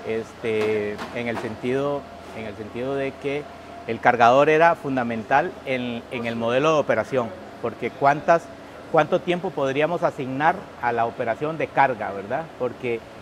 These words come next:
los camiones trabajan veinticuatro siete, ¿verdad? Y las, las, trabajan todo el día y la noche,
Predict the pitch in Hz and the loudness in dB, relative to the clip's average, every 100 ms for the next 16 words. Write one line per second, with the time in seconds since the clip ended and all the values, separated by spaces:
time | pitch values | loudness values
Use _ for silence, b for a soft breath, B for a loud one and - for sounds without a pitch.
0 | - 127 131 127 123 135 151 160 156 147 | -10 -6 -2 0 0 -2 0 4 6 6
1 | 175 180 - 120 120 120 135 123 127 180 | 2 -4 -6 -4 -4 -4 -2 -2 -2 0
2 | 202 190 110 101 101 110 170 170 - 123 | -2 -2 -8 -8 -8 -2 -2 -2 -10 -6
3 | 123 123 127 117 107 - 113 107 104 - | -4 -4 -2 -2 -2 -6 -2 0 -2 -6
4 | - - - - - - - - - - | -14 -14 -16 -16 -18 -18 -16 -16 -16 0
5 | 123 127 143 - 170 170 160 143 160 170 | 4 6 4 6 8 8 6 4 2 4
6 | 175 180 175 - 220 | 4 4 2 0 -8